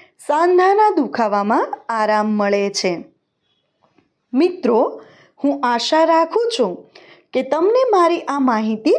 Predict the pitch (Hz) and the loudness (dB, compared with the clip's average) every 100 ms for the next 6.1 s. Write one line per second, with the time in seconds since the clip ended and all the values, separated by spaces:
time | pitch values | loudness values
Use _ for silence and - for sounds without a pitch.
0 | - - 254 254 262 254 247 226 226 208 | -2 -6 -6 -4 -4 -4 -2 -2 -2 -2
1 | 214 - 185 160 - _ _ _ _ 196 | -2 -2 -8 -10 -16 _ _ _ _ -6
2 | 196 196 240 370 359 254 539 - - - | -6 -4 -4 0 0 2 0 -4 -10 -4
3 | 269 320 539 - - 247 226 240 233 214 | -2 0 0 -4 -8 -6 0 2 2 0
4 | 220 226 190 165 160 _ _ _ _ _ | -4 -2 -2 -4 -10 _ _ _ _ _
5 | _ _ _ _ 233 359 370 226 196 - | _ _ _ _ -2 -2 0 -2 -2 -6